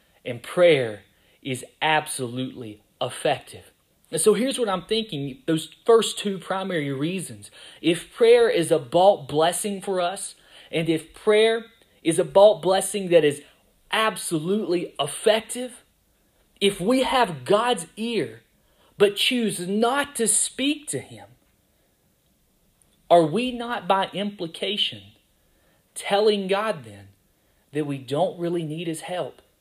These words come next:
that we don't really need his direction on these things? Don't overlook the prayer time in your private life, and certainly not in your group time as well.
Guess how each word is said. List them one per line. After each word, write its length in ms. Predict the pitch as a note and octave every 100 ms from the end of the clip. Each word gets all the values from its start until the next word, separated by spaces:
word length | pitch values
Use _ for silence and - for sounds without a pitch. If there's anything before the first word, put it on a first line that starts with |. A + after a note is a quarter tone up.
| _ _ _ _ _ _ _
that 100 | C#3+
we 120 | C#3
don't 400 | C3+ D3 G3 F#3
really 240 | G3 G3 F3+
need 260 | F#3 G3
his 180 | F3 E3+
direction 680 | D#3+ D#3+ F3+ - D3 B2 A#2
on 180 | C#3+ C3+
these 260 | C3+ B2+
things? 520 | - C3+ A#2+ G#2+ - - _ _ _ _ _ _ _ _ _ _ _ _ _ _ _
Don't 480 | D3+ E3 E3+ E3 - _ _ _
overlook 1200 | - D#3+ D#3+ D3 C#3 B2+ _ C3+ B2 C3+ C3+ - - _ _
the 80 | -
prayer 360 | - - D3 C3
time 340 | - G2+ F#2 _ _ _ _ _ _ _ _ _ _ _ _ _ _ _
in 120 | A2+
your 100 | G#2+
private 440 | - D#3+ E3+ F3+ C3
life, 460 | C#3 C#3+ C#3+ - _ _ _ _ _ _ _ _ _ _ _ _ _
and 100 | G#2+
certainly 440 | - D#3 D#3 D3+
not 200 | C3+ C3+
in 120 | B2+ B2
your 100 | B2
group 360 | B2 B2+ B2+
time 340 | - A2 G#2+ G2+ _ _ _ _ _ _ _
as 160 | A2+ G2
well. 380 | A2+ A2+ G2+